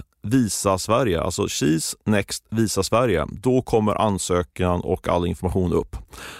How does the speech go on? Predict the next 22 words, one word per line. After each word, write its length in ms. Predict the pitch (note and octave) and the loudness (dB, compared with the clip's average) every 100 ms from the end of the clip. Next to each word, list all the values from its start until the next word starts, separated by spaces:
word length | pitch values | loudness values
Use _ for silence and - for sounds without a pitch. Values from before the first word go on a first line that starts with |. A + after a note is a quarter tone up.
| - | -12
Ansök 360 | - D#3+ D3+ D#3 | -2 0 0 0
nu, 180 | D3+ F#3 | 2 2
eh, 480 | C3 - B2+ B2 A#2 | 0 0 2 4 2
för 160 | - | 2
ansökan 520 | A#2 B2+ A#2 A#2+ B2 A#2+ | 2 2 0 -2 0 -2
stänger 680 | - - B2 A2 G#2+ B2 C#3 | -2 0 2 4 2 2 2
den 240 | C3 A#2 | 2 0
trettionde 560 | - A#2+ A#2+ - G#2 G2+ | -2 -2 -2 -2 -2 0
september. 560 | A2+ - C3 B2 G2 | -2 0 0 2 0
Så 580 | F#2+ - G#2 G2+ G2 F#2+ | 0 0 2 4 4 4
ja, 240 | - C#3 F3+ | 2 0 -2
det 60 | A#2+ | -4
är 40 | |
dags 360 | - - - - | -2 -2 -4 0
att 340 | G#2 G2 F#2+ | 4 4 2
ta 100 | - | 0
tag 220 | A2+ G2 | 2 2
i 40 | A2 | 2
det 80 | A#2+ | 0
i 40 | |
sådana 220 | G2+ F#2+ | 0 0
fall. 200 | F#2 - | 0 -2